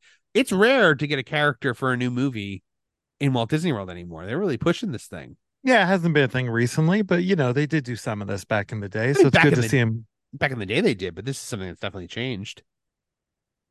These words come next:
Speaker 1: Do you, do you think that there will be a demand for this?
Speaker 2: Not yet.
Speaker 1: I don't think so either. Um, I, I've heard that, like, this movie's not tracking very well.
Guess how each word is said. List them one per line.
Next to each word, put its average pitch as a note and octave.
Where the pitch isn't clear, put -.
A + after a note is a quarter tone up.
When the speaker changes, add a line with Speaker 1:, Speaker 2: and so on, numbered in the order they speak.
Speaker 1:
Do C#3+
you, F#3
do D3
you E3+
think F#3+
that E3
there D#3+
will D3
be C#3
a C3
demand C#3
for -
this? -
Speaker 2:
Not F#3
yet. C#3+
Speaker 1:
I A#2+
don't A#2+
think G#2+
so F#2
either. E2+
Um, G2
I, C#3
I've A#2+
heard E3
that, B2+
like, G#2
this A2+
movie's A2
not G2
tracking F#2
very E2+
well. D2+